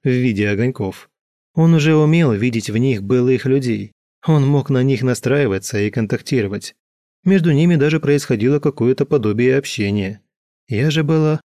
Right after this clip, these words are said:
полным профаном в этом деле и боялась таковым и остаться. Несколько мучительных дней я просто пыталась настраиваться на чужие огоньки. И даже начала чувствовать что-то новое.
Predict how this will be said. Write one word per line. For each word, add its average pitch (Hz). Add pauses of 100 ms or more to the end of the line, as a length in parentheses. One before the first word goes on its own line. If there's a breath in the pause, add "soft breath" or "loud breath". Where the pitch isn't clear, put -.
(200)
полным 160
профаном 143
в 90
этом 104
деле 95 (440)
и 127
боялась 104
таковым 101
и 95
остаться. 104 (1080)
Несколько 135
мучительных 120
дней 143 (240)
я 127
просто -
пыталась 147
настраиваться 143
на 98
чужие 107
огоньки. 107 (600)
И 135
даже 160
начала 175
чувствовать 156
что-то -
новое. 101